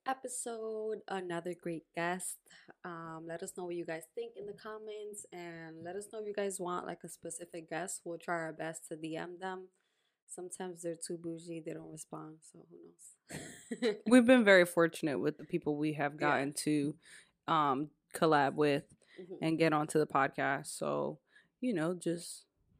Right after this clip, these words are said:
Speaker 2: hopefully it keeps going good and in our favor, and
Speaker 1: Mm-hmm.
Speaker 2: people are interested in, in even getting together with us.
Speaker 1: Mm-hmm.
Speaker 2: Um, so yeah, shout out to the people we've done, we've had as guests so far.
Speaker 1: Yeah. All right,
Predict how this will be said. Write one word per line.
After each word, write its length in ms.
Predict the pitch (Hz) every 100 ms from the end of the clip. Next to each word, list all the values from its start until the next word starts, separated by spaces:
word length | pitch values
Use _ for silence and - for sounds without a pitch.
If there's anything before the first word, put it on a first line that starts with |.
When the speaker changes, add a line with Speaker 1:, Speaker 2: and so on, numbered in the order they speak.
| _
Speaker 2:
hopefully 540 | 160 156 - 165 160
it 100 | 160 -
keeps 300 | - 165 156
going 460 | - 156 160 156 156
good 300 | 151 151 180
and 140 | 165
in 120 | 156
our 100 | 165 170
favor, 380 | 147 147 160
and 160 | 185 180
Speaker 1:
Mm-hmm. 80 | 175
Speaker 2:
people 240 | 165 160
are 240 | 156 151 -
interested 540 | 151 151 160 - 156
in, 260 | 151 151 - _ -
in 320 | 160 160 156 _ _
even 300 | - 170 175
getting 280 | 160 165 185
together 380 | 170 156 151 151
with 160 | 156 151
us. 280 | 151 - - -
Speaker 1:
Mm-hmm. 560 | 403 165 156 _ _ 156
Speaker 2:
Um, 320 | 156 147 156
so 180 | - -
yeah, 240 | 165 170 170
shout 220 | - 147
out 100 | 151 -
to 80 | 156
the 80 | -
people 280 | 160 165
we've 200 | 165 160
done, 340 | - 160 175 165 _ _ _ _ _ _ _
we've 180 | 180 180
had 180 | 180 175
as 120 | 170
guests 280 | - 185 -
so 100 | 160
far. 400 | - 156 156 156 _ -
Speaker 1:
Yeah. 180 | - - - _ _ _ - _ - -
All 60 |
right, 180 | 175 -